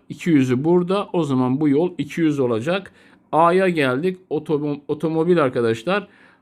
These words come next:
altı saat hareket etti. Hızı doksan olduğuna göre dokuz kere altı, beş yüz kırk yapacak. Dört yüzü buradaysa A B'ye de yüz kırk kalacaktır.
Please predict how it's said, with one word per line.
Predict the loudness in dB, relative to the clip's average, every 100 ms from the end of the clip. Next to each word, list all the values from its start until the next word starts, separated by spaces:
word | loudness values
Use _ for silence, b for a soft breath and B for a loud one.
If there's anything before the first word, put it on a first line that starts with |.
| b 0
altı | 0 0 0
saat | 2 2 0
hareket | -2 -2 -4 -2
etti. | -4 -2 -2 -2
Hızı | -2 -2 0 2
doksan | 2 0 -2 0
olduğuna | 2 2 0 0 0
göre | 0 0 -2 -4 b b b _ _ -6
dokuz | -4 -4 2
kere | 4 4
altı, | 4 0 -2 -2 2
beş | 2 2 -2
yüz | -6 -6
kırk | -6 -4 -2
yapacak. | -2 0 0 -2 -4 2
Dört | 2 2 -2
yüzü | -2 0
buradaysa | 0 0 0 0 0 -2 -4 -6 B B B B
A | 2 4 4
B'ye | 2 4 2 0
de |
yüz | -2 -2 -4 -8
kırk | -10 -12 -10 -8
kalacaktır. | -4 -2 -2 -2 -2 -4